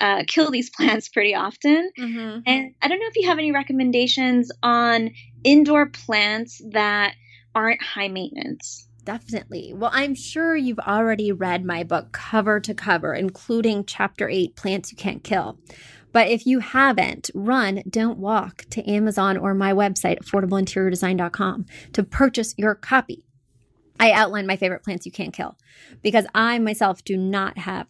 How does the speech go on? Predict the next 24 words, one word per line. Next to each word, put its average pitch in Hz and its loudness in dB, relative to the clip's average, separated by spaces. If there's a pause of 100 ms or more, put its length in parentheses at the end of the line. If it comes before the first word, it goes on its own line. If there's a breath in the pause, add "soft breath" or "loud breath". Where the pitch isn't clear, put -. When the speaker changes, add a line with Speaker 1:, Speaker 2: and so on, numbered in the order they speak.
Speaker 2:
a 190 -2
green 180 -4
thumb. - -6 (920 soft breath)
My 262 2
favorite 294 2
plants 208 -6 (260)
that 202 0
I 214 0
can 247 -2
manage 190 -4
to 196 -8
keep 190 -4
alive 185 -2
are 196 2
bamboo. 190 -2 (680)
So - 0
are - 6
you 226 4
familiar 226 2
with 214 0
those 202 -2
stalks 190 -2
of 214 -2
bamboo? 226 -2